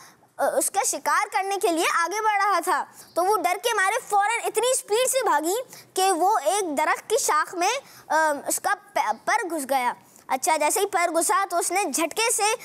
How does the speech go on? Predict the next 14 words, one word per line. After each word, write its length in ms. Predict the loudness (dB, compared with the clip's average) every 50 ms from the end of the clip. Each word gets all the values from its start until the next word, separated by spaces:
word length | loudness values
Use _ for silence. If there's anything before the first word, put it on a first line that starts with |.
| -10 -8 -6
अपना 260 | -6 -4 -2 -2 -2
पर 260 | -2 -2 -2 -4 -2 -2
निकालने 400 | -2 -2 -2 -2 -2 -4 -6 -4
की 120 | -4 -4
कोशिश 400 | -2 -2 -2 -2 -2 -4 -4 -6
की, 100 | -6 -6
अपने 280 | -6 -6 -4 -2 -4 -2
पर 200 | -2 -2 -2 -2
को 120 | -2 -2
निकालने 400 | -2 -2 0 -2 -2 -2 -4 -4
की 120 | -4 -4
कोशिश 360 | -2 0 0 -2 0 -2 -6 -6
की, 220 | -8 -10 -16 -18 -20 -20 -20 _ -4 -2
लेकिन, 420 | 0 0 0 0 0 0 0